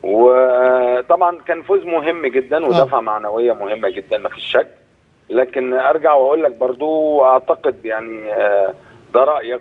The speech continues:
Speaker 1: وراي ال-، الكثيرون من اللي، اللي، اللي بيتابعوا منتخبنا الوطني، مش عايزين نفرط في الفرحه والتفاؤل.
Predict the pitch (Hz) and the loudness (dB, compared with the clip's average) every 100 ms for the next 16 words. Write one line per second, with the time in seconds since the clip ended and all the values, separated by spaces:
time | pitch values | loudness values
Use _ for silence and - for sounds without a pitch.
0 | - 120 131 120 113 - 98 98 - 107 | -8 -4 -2 -4 -10 -12 -12 -8 -4 -4
1 | 107 107 120 135 120 110 104 120 120 107 | -2 2 4 4 0 0 0 0 0 0
2 | 104 104 95 98 98 95 98 98 104 127 | 2 2 0 2 2 4 0 -4 0 0
3 | 117 104 101 107 110 110 104 110 135 135 | 0 -4 -8 -8 -6 -4 0 0 2 -2
4 | 147 - - - _ - 143 139 135 127 | -2 -10 -20 -20 _ -6 -2 2 0 0
5 | 170 165 127 139 156 123 117 - 131 139 | -6 -8 -4 -2 -2 -6 -8 -8 -6 -2
6 | - 110 127 120 113 107 - 104 123 147 | -2 0 0 0 -2 -2 -4 -2 2 2
7 | 180 | 0